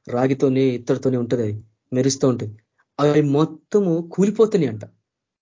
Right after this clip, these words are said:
ఆ దర్శనంలో కూలిపోతున్నాయి మొత్తం,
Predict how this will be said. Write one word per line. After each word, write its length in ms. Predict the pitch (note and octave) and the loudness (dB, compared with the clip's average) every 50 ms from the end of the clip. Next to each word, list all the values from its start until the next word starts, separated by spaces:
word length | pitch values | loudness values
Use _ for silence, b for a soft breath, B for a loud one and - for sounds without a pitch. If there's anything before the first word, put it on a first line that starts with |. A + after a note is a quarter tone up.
| _ _ _ _ _ _ _ _ _ _ _ _ - | _ _ _ _ _ _ _ _ _ _ _ _ -10
ఆ 100 | C3 A#2+ | -10 -10
దర్శనంలో 580 | A2+ A2+ B2+ A#2+ - - E3+ F3 D#3+ D3 C#3+ D#3 | -8 -8 -8 -6 -6 -2 0 0 2 2 2 0
కూలిపోతున్నాయి 680 | - - - F#3 G#3 G#3+ G#3+ G#3+ G3+ - D#3 C#3 B2+ | -2 -2 0 0 0 2 2 2 2 2 2 0 0
మొత్తం, 380 | A#2+ B2 A#2+ A#2+ - A#2 - | -2 -4 -6 -8 -10 -10 -10